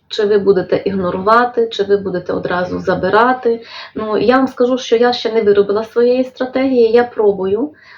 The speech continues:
так, когось видаляю, комусь гостро відповідаю, е,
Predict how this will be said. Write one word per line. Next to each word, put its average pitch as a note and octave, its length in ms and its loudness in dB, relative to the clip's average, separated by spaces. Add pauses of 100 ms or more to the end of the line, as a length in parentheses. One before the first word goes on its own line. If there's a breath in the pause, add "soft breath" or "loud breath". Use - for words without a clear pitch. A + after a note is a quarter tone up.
(120)
так, C4 260 -2
когось A3+ 340 2
видаляю, A#3+ 580 2
комусь G#3+ 340 -2
гостро G#3 360 -2
відповідаю, F#3+ 760 0
е, - 600 -12